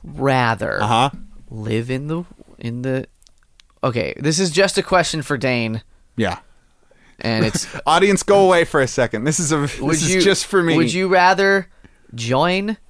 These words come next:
Speaker 1: the D and D adventuring party
Speaker 2: Hmm.
Speaker 1: of Mox, Vo-, Vox Machina
Speaker 2: <laughs> Oh, you got it.
Speaker 1: or the Mighty Nine, I think is what the other one is called.
Speaker 2: Yeah.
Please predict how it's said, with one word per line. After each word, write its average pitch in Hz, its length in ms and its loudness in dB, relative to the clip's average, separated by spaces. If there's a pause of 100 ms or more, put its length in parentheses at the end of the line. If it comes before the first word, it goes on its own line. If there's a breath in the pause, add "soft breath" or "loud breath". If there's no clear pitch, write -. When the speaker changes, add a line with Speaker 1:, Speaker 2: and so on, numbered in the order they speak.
(680)
Speaker 1:
the 104 180 -6
D 117 300 -8
and 165 100 -8
D 165 160 -4
adventuring 143 640 -4
party - 600 -10
Speaker 2:
Hmm. 98 260 -2 (520)
Speaker 1:
of 104 480 -4 (1080)
Mox, 107 560 -4 (280)
Vo-, 123 220 2
Vox 127 380 0
Machina 127 560 0 (100)
Speaker 2:
<laughs> - 100 -10
Oh, 196 220 4
you 170 180 2
got 190 260 2
it. 147 120 4
Speaker 1:
or 135 100 4
the 156 140 0
Mighty 135 560 -2
Nine, 170 500 2
I 117 120 0
think 127 280 -4
is 120 160 0
what 117 200 0
the 123 100 0
other 107 260 0
one 107 180 -4
is 104 180 -8
called. 127 100 2
Speaker 2:
Yeah. 104 560 2